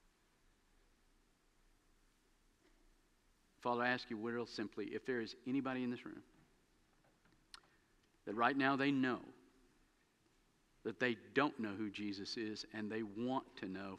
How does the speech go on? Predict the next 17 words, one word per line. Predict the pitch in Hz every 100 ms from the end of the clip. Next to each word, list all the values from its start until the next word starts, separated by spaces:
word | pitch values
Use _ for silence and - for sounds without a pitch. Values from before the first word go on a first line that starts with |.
| -
Father, | 113 107 104 98
let | 110 120 120 -
them | 120 127 113
this | 117 113 - - _
morning | 95 85 80 - _ _ _ _ _ _ _ _ _ _ -
surrender | - 131 117 110 85 - - _ _ _ _ _ _ _ _ _ -
to | 110
the |
call | 104 110 95
of | 92
your | 87
Holy | 92 87
Spirit. | - - - - _ _ _ _ _ _ _ _ _ _ _ _ _ _ _ _
I | 104
ask | 107 107 -
you | 90
that | 78